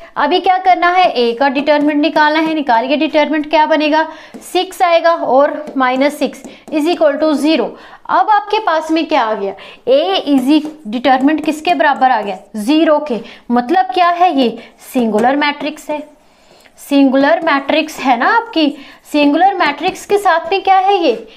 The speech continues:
A inverse तो इसमें exist करेगा ही नहीं, होगा ही नहीं। अब,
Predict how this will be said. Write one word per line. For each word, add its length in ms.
A 160
inverse 440
तो 60
इसमें 220
exist 380
करेगा 380
ही 200
नहीं, 240
होगा 260
ही 200
नहीं। 320
अब, 440